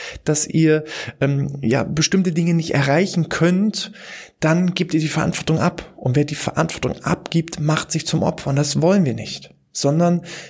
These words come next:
wir wollen zukunftsorientiert mit Zielsetzungen, ähm,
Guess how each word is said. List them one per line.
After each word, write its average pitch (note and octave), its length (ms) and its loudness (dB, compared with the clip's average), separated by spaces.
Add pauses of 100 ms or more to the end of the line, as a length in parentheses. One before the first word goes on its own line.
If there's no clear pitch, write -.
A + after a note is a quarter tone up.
(100)
wir - 160 -2
wollen A#2 320 0
zukunftsorientiert D3 1500 0
mit E3 420 0
Zielsetzungen, D3 1040 0 (400)
ähm, C3 440 2